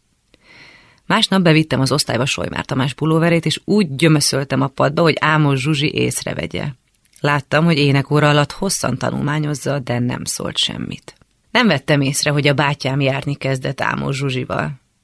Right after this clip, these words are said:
Stein Gyöngyi mondta meg a húsvéti szünet előtt. Gyöngyi szomorú volt, nem tanult jól, folyton veszekedett a szüleivel, s akkor még ez is. Én bosszúságot éreztem, nem szomorúságot.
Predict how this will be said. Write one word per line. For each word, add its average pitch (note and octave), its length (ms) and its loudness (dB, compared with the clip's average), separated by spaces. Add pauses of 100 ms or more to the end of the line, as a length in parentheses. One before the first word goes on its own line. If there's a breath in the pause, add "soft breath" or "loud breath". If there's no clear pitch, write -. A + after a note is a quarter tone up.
(160)
Stein G3 300 2
Gyöngyi D#3 300 4
mondta C#3+ 300 2
meg D#3+ 160 2
a E3 120 2
húsvéti D3 500 -4
szünet C#3 380 -2
előtt. - 460 -8 (500 loud breath)
Gyöngyi F#3+ 280 6
szomorú D#3 480 4
volt, D#3 420 0
nem E3 220 2
tanult D3+ 300 2
jól, F3 180 4
folyton D#3+ 420 2
veszekedett D3 520 0
a D3+ 40 -6
szüleivel, D#3+ 480 2
s - 160 -6
akkor D#3 380 -2
még B2+ 260 0
ez C#3+ 240 -4
is. - 320 -6 (920 loud breath)
Én G3 180 2
bosszúságot D#3+ 640 0
éreztem, E3 480 -2
nem C3+ 200 0
szomorúságot. - 1000 -6